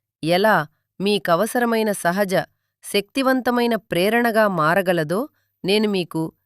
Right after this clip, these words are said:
స్పష్టంగా చూపించబోతున్నాను. కానీ అందులోకి వెళ్లే ముందు ఒక చిన్న సహాయం అడుగుతున్నాను. మీరు యాభై ఏళ్ల తరువాత ఆరోగ్యం కాపాడుకోవటాన్ని ప్రాముఖ్యత ఇస్తే,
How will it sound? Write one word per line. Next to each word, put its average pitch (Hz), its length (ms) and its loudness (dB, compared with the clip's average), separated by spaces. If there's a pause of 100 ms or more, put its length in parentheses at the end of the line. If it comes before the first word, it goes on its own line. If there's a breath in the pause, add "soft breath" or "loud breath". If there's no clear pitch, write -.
స్పష్టంగా 220 760 -2
చూపించబోతున్నాను. 147 1120 -4 (560)
కానీ 190 340 0 (520)
అందులోకి 269 500 2
వెళ్లే 190 320 0
ముందు 170 320 -4 (600)
ఒక 196 180 0
చిన్న 240 380 -2
సహాయం 214 520 0
అడుగుతున్నాను. 147 680 -4 (640)
మీరు 190 320 0 (440)
యాభై 208 460 4
ఏళ్ల 254 280 2
తరువాత 190 540 0 (580)
ఆరోగ్యం 226 580 4
కాపాడుకోవటాన్ని 190 1080 0
ప్రాముఖ్యత 175 640 -4
ఇస్తే, 175 380 -6